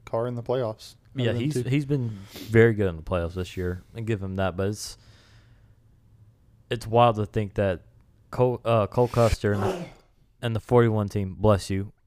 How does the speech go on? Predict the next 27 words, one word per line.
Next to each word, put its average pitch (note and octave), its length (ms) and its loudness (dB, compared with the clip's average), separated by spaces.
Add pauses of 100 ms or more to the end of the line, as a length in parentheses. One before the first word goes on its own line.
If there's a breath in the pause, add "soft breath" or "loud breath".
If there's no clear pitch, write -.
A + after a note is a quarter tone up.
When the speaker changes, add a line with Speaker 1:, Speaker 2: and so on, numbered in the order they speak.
(120)
Speaker 2:
has A2+ 340 -2
a G#2+ 140 -4
bigger A#2 300 2
Speaker 1:
Shanks. A#2 60 -4
Speaker 2:
penalty G#2+ 480 0
for G2+ 240 -2
a F#2 40 0
brake G#2 300 0
check F2+ 360 -4
than F2+ 500 -4
Byron G2 280 2
does F#2+ 180 0
for F#2 300 -4
wrecking F#2 480 -6 (140)
Speaker 1:
For B2 160 4
wrecking B2 380 4
Denny B2 220 2
Hamlin. B2+ 320 -4 (120)
Speaker 2:
under G#2+ 260 0
a F#2 60 2
yellow F2 260 0
flag E2 340 -8 (160)
Speaker 1:
Mm-hmm. C3+ 220 -4 (160)
Speaker 2:
on A#2 100 -2
the G2 60 -6
front - 240 -8
stretch. - 360 -14